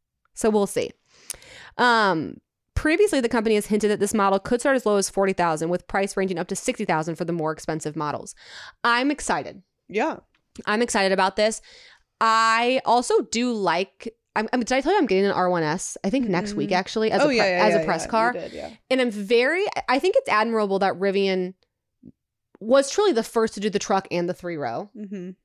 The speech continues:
Speaker 1: And now they're, like, scaling back, and now they're doing, like, their more
Speaker 2: Yeah,
Speaker 1: affordable, like,
Speaker 2: yeah.
Speaker 1: five passenger car.
Speaker 2: Well, I think that's smart.
Speaker 1: I'm wondering, like, this is the only picture we have, like, literally just of the headlights. I am wondering if it's gonna just look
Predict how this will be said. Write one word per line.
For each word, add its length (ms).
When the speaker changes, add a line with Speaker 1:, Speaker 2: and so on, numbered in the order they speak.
Speaker 1:
And 240
now 240
they're, 100
like, 200
scaling 480
back, 340
and 120
now 160
they're 120
doing, 180
like, 140
their 100
more 200
Speaker 2:
Yeah, 180
Speaker 1:
affordable, 220
like, 160
Speaker 2:
yeah. 200
Speaker 1:
five 140
passenger 400
car. 240
Speaker 2:
Well, 120
I 100
think 140
that's 220
smart. 380
Speaker 1:
I'm 260
wondering, 380
like, 100
this 120
is 60
the 80
only 120
picture 260
we 100
have, 220
like, 160
literally 160
just 180
of 80
the 80
headlights. 540
I 120
am 200
wondering 420
if 100
it's 120
gonna 200
just 200
look 340